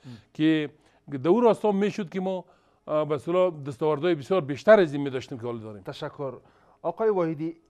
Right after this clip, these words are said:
Speaker 1: وحیدی، هیچ کشور به خاطر چشم و ابروی ما به افغانستان نامده. هر کشور منافع خود را در این قلمرو تعریف می‌کنه. رهبری افغانستان اگر تا کنون نتانست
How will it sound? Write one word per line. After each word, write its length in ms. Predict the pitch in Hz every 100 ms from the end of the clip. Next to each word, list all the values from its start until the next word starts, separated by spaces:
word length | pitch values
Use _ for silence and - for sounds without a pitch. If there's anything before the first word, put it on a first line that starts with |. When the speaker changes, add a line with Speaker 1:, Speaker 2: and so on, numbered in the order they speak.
| _ -
Speaker 1:
وحیدی، 400 | 156 151 147 151 -
هیچ 320 | 254 262 -
کشور 680 | - 165 - 214 214 202 156
به 160 | 127
خاطر 400 | - 151 143 175
چشم 460 | - - 180 - 147
و 40 | 127
ابروی 560 | 135 143 175 180 151
ما 440 | 127 147 147 120 - -
به 60 |
افغانستان 540 | 135 117 135 127 160 151
نامده. 300 | 147 139 139
هر 180 | 190 220
کشور 500 | 185 - 190 190 175 _ - - _ _ _ -
منافع 580 | 151 156 156 143 208
خود 220 | 208 202 170
را 260 | 170 170 170 _ _ _ _ 139
در 80 |
این 160 | 151 160
قلمرو 500 | - 151 143 147 170
تعریف 440 | 160 151 147 139 104
می‌کنه. 380 | 135 127 120 110 _ _
رهبری 640 | 156 175 170 165 190 240 254
افغانستان 760 | 170 127 143 139 - 175 147 -
اگر 240 | 208 208
تا 240 | 196 170 160
کنون 460 | - 185 220 190
نتانست 640 | 202 - 170 156 165 160